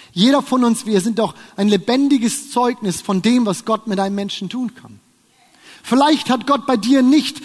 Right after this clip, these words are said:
eine ganze Legion von Dämonen ausgetrieben. Ich weiß, hat bei irgendjemandem Gott eine Legion Dämonen ausgetrieben?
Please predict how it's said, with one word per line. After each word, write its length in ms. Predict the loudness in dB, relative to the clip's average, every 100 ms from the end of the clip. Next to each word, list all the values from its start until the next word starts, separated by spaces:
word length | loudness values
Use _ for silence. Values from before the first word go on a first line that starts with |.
| -2
eine 140 | 0
ganze 380 | 2 4 4 4
Legion 580 | 4 4 2 2 4 2
von 220 | 2 2
Dämonen 480 | 4 4 4 4 4
ausgetrieben. 760 | 2 0 0 -2 2 0 0 -8 -14
Ich 60 | -2
weiß, 220 | -2 2
hat 160 | 0 0 0
bei 160 | 0 2
irgendjemandem 800 | 2 4 4 4 4 2 2 0
Gott 120 | -2
eine 180 | -4 -6 -8 -10 _ -8
Legion 360 | -6 -4 -6 -4
Dämonen 360 | -4 -4 -6
ausgetrieben? 500 | -8 -12 -6 -4 -6